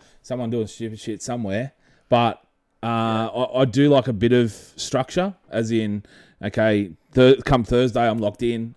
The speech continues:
Speaker 1: Um, I get depression Monday
Speaker 2: Yeah.
Speaker 1: to, Monday to Wednesday 'cause there's no, you know,
Speaker 2: Yeah,
Speaker 1: there is
Speaker 2: yeah,
Speaker 1: footy
Speaker 2: yeah.
Speaker 1: talk, but there's no footy to watch. So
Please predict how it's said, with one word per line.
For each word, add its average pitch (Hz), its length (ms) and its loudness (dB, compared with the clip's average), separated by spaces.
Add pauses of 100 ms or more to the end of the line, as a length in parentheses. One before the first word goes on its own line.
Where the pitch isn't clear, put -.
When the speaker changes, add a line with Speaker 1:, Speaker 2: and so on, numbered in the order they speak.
Speaker 1:
Um, 107 360 -6
I 120 60 -6
get 175 160 -2
depression 131 480 -4
Monday 107 240 -4
Speaker 2:
Yeah. 101 60 -2
Speaker 1:
to, 95 220 -6
Monday 113 280 -4
to 98 80 -4
Wednesday 101 460 -6
'cause 107 160 -10
there's 107 160 -8
no, 123 100 -6
you 113 180 -2
know, 110 100 0
Speaker 2:
Yeah, 123 160 -6 (100)
Speaker 1:
there 151 100 4
is 165 120 4
Speaker 2:
yeah, - 40 -6
Speaker 1:
footy 175 160 4
Speaker 2:
yeah. - 60 -2
Speaker 1:
talk, 123 240 0
but 117 100 -8
there's 117 160 -4
no 123 300 2
footy 120 260 -2
to 104 80 -2
watch. 113 380 2
So 107 320 2